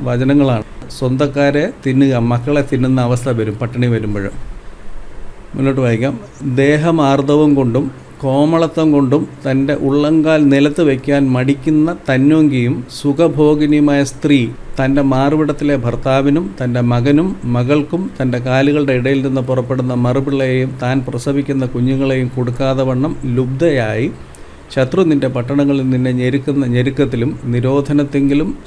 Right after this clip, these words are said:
സകല വസ്തുക്കളുടെയും ദുർലഭ നിമിത്തം അവൾ ര-, അവരെ രഹസ്യമായി തിന്നും, മക്കളെ തിന്നും, മറുപിള്ള വരെ തിന്നും."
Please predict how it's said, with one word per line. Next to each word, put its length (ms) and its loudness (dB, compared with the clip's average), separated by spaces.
സകല 320 0
വസ്തുക്കളുടെയും 680 -2
ദുർലഭ 480 0
നിമിത്തം 540 -4
അവൾ 220 -2
ര-, 160 -2
അവരെ 320 0
രഹസ്യമായി 680 -2
തിന്നും, 380 -2
മക്കളെ 400 0
തിന്നും, 380 0
മറുപിള്ള 560 2
വരെ 240 0
തിന്നും." 320 -2